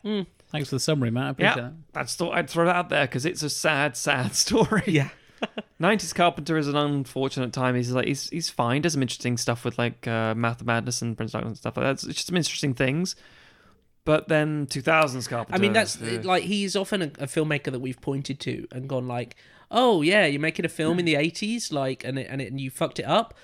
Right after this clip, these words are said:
Speaker 1: Like,
Speaker 3: John
Speaker 1: get,
Speaker 3: fucking
Speaker 1: get,
Speaker 3: Carpenter.
Speaker 1: get John Carpenter on it. But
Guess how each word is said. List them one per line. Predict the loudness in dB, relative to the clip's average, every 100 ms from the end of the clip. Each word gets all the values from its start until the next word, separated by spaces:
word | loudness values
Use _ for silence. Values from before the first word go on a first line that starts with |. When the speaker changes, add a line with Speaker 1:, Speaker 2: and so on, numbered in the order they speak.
| -16 -8
Speaker 1:
Like, | -6 -6 -2
Speaker 3:
John | 0
Speaker 1:
get, | 2 0
Speaker 3:
fucking | 2
Speaker 1:
get, | 2
Speaker 3:
Carpenter. | 2 0 0
Speaker 1:
get | -2
John | -2 0
Carpenter | 2 2 2 0 0
on | 0
it. | -4 -12 -20 -8 2
But | 2 2 -2